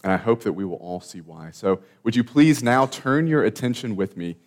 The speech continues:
towards God's Word? This is John chapter fifteen. I'll give you a moment to turn there in your Bibles if you need it. John chapter fifteen, verses one through eleven. This is part of Jesus' farewell discourse,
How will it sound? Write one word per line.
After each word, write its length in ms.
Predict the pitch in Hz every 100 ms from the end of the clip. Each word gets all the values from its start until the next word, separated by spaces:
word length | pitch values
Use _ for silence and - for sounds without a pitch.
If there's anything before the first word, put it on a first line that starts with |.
| _ _ _
towards 400 | - 107 101 -
God's 420 | 98 92 87 -
Word? 360 | 80 80 78 _ _ _ _ _ _ _ -
This 140 | 117 120
is 100 | 98
John 500 | - 107 110 131 131
chapter 480 | - - 120 131 113
fifteen. 840 | - - 127 - - 107 85 67 95 _ _ _ _ _ _ _ _ _ _ _ _ _ _ _ _ _ _ _
I'll 80 | 92
give 180 | 92 90
you 100 | 87
a 40 |
moment 300 | 85 85 85
to 80 | -
turn 260 | - 82 82
there 140 | 85
in 80 | 82
your 80 | 78
Bibles 440 | 73 82 78 80
if 160 | 87 _
you 60 |
need 180 | 82 87
it. 100 | 131 _ _ _ _ _ _ _ _ _ _ _ _ _ _ _ _ _ _ _ _ _ _ _ - _ _ _ _ _ _ _
John 320 | - 107 117
chapter 460 | 113 - 110 110 104
fifteen, 760 | - 120 120 - - 123 123
verses 380 | 104 95 98 82
one 260 | 87 101 104
through 280 | 104 101 95
eleven. 320 | 90 87 82
This 160 | 87
is 140 | 107 -
part 280 | _ 101 98
of 80 |
Jesus' 440 | 80 101 101 95 -
farewell 580 | - 101 113 110 107 98
discourse, 840 | 80 101 - - 78 - - -